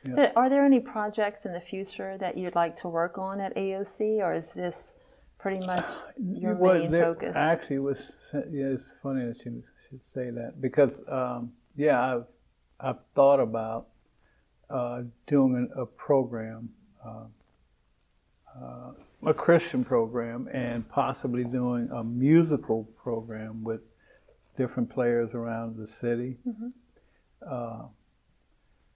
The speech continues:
Speaker 1: not so much, I, well, maybe as a showcase for 'em, you know, for them. Um, do, do we still do the, the radio?
Speaker 2: Yes.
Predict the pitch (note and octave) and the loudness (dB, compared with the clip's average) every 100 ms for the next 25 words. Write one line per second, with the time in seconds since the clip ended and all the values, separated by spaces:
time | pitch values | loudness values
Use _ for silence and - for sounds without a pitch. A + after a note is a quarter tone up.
0 | _ _ _ _ _ _ _ _ _ _ | _ _ _ _ _ _ _ _ _ _
1 | _ _ - _ _ _ _ _ F#3 G3 | _ _ -20 _ _ _ _ _ -10 -6
2 | F3+ E3 E3 - - D3 C#3+ - - _ | -4 0 -2 -2 -6 -6 -6 -12 -20 _
3 | _ _ F3+ F3 E3 F3+ E3 D3+ C3 A#2+ | _ _ -6 -2 0 2 4 4 4 0
4 | - D3 C#3 A#2+ G#2+ - - A#2+ A2 G#2 | 4 4 4 4 2 0 -2 0 0 -2
5 | G#2+ _ _ _ _ _ C3 A#2 A2+ - | -12 _ _ _ _ _ -10 -10 -10 -12
6 | - A#2 A#2 A2+ A2+ _ _ _ _ _ | -10 -8 -8 -8 -10 _ _ _ _ _
7 | _ _ - C#3 A2+ A2+ A#2 - _ _ | _ _ -8 -2 -2 -4 -10 -18 _ _
8 | _ _ _ _ _ _ _ _ _ _ | _ _ _ _ _ _ _ _ _ _
9 | _ _ _ _ C#3+ C#3+ - _ _ - | _ _ _ _ -4 -4 -6 _ _ -12
10 | C#3+ C#3 C#3+ C#3 - C#3 C3+ D3 C3+ B2+ | -4 0 0 0 2 4 4 2 0 0
11 | B2 D3+ B2+ B2 B2 B2 A#2 A#3 E3 C3+ | -2 -2 -6 -6 -8 -12 -14 -18 -6 -2
12 | C3 C3 C3 C3+ _ _ _ _ _ - | 0 -2 -4 -10 _ _ _ _ _ -16
13 | F3+ _ _ | -16 _ _